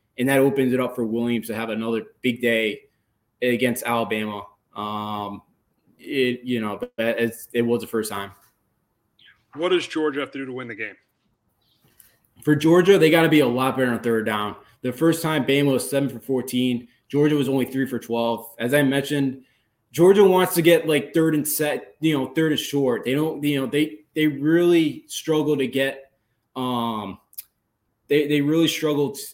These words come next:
Speaker 1: they really struggle on third and long 'cause, you know, they really struggle of,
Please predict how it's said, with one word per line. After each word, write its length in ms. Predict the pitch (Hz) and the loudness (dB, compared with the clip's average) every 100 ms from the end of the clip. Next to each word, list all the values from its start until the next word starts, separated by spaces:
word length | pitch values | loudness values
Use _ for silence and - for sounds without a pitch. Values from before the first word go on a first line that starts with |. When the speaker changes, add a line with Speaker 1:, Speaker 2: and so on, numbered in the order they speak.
| _ _ 147 | _ _ -12
Speaker 1:
they 380 | 135 - 139 | -10 -2 0
really 220 | 147 180 170 | 4 4 2
struggle 260 | 180 165 | 2 2
on 100 | 139 | 2
third 200 | 156 156 | 2 2
and 100 | 127 | 2
long 240 | 127 117 101 | -2 -4 -6
'cause, 320 | 123 117 - _ _ | -8 -10 -12 _ _
you 140 | 139 123 | -10 -6
know, 80 | |
they 80 | 120 | -4
really 240 | 127 147 147 | -2 -2 -4
struggle 500 | 151 139 127 120 - | -4 -2 -2 -6 -10
of, 160 | 113 | -12